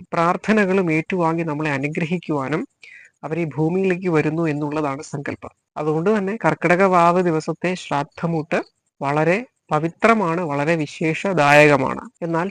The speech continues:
ചില സാഹചര്യങ്ങളിൽ പിതൃബലി അർപ്പിക്കുന്നത് ഒഴിവാക്കണം. അപ്പൊ ഇത് നമ്മുടെ ആചാരങ്ങൾ വളരെ കർക്കശമായി നിർദ്ദേശിക്കുന്നുണ്ട്.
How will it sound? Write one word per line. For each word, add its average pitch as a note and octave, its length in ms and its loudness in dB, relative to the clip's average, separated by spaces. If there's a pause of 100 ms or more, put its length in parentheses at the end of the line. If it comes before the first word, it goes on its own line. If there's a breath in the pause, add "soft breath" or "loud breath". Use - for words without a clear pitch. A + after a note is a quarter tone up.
ചില G3+ 160 2 (100)
സാഹചര്യങ്ങളിൽ F3 760 4 (220)
പിതൃബലി E3 540 2 (200)
അർപ്പിക്കുന്നത് D#3+ 640 -4 (240)
ഒഴിവാക്കണം. C#3 560 0 (300)
അപ്പൊ - 180 -10
ഇത് A3+ 80 2 (100)
നമ്മുടെ F#3+ 280 0 (200)
ആചാരങ്ങൾ F3 560 2 (240)
വളരെ D#3+ 300 2 (180)
കർക്കശമായി E3+ 720 -2 (600 loud breath)
നിർദ്ദേശിക്കുന്നുണ്ട്. D#3+ 840 -2